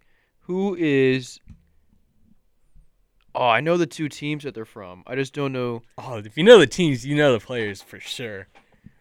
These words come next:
Speaker 1: I think I know who
Speaker 2: 'Cause
Speaker 1: it's
Speaker 2: they're
Speaker 1: from.
Speaker 2: two iconic players from each team.
Speaker 1: Who is Larry Fitzgerald and Ben Roethlisberger?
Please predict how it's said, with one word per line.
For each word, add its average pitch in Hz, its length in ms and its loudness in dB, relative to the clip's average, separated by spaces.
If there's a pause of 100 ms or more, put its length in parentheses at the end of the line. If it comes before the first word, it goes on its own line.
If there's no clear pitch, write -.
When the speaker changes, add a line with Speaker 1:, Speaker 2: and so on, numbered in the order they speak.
Speaker 1:
I 160 120 -4
think 202 340 0
I 117 120 4
know 104 240 -6
who 117 80 -16
Speaker 2:
'Cause 139 140 2
Speaker 1:
it's 131 40 -2
Speaker 2:
they're 127 140 4
Speaker 1:
from. 113 160 -6
Speaker 2:
two 165 180 6
iconic 113 720 -2 (140)
players 104 460 -14
from 101 160 -20
each 95 240 -20
team. 90 400 -20 (1400)
Speaker 1:
Who 226 360 -4
is 151 680 0 (760)
Larry 160 340 0
Fitzgerald 135 760 -4
and 120 160 -12
Ben 120 160 -6
Roethlisberger? 95 680 -12